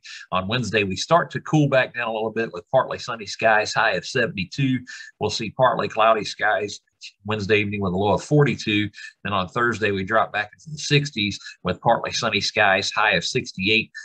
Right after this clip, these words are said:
Forty percent chance of rain as we move through the evening hours on Thursday with a low of fifty.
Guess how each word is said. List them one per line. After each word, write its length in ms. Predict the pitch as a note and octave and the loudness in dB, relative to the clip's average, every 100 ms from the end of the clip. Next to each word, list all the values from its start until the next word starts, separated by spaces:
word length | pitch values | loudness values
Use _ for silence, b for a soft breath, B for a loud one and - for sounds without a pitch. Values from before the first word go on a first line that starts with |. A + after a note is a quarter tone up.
| B - | B -6
Forty 260 | D#3+ F3+ | 4 4
percent 260 | D3 C#3+ - | 4 0 -4
chance 340 | - A#2 A2 | -2 -2 -2
of 100 | G2+ | -2
rain 240 | G#2 A#2 A2 | 0 0 0
as 120 | F#2 | -2
we 60 | |
move 320 | F#2+ G2+ A2 G#2 | -4 -4 -6 -4
through 180 | G#2+ G2 | -2 0
the 100 | F2 | 0
evening 340 | G#2+ A2+ G2 | -2 -4 0
hours 320 | G#2 G#2 G2 | 2 4 2
on 160 | G2+ F#2 | 0 -2
Thursday 520 | A2 G#2 F#2+ F#2+ G2 | 0 0 0 0 0
with 160 | F#2 F2 | 0 -2
a 40 | |
low 160 | F2 G2 | 0 0
of 160 | F2 | -2
fifty. 420 | - G#2+ - E2+ | 0 0 0 -8